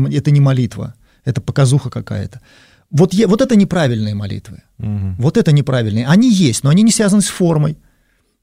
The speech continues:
Speaker 1: Они не связаны с, э, с очерёдностью слов произнесения,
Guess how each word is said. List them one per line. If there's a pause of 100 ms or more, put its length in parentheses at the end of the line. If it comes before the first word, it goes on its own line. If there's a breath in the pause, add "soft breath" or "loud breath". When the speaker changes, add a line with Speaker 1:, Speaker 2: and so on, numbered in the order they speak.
Speaker 1:
Они
не
связаны
с,
э,
с
очерёдностью
слов
произнесения,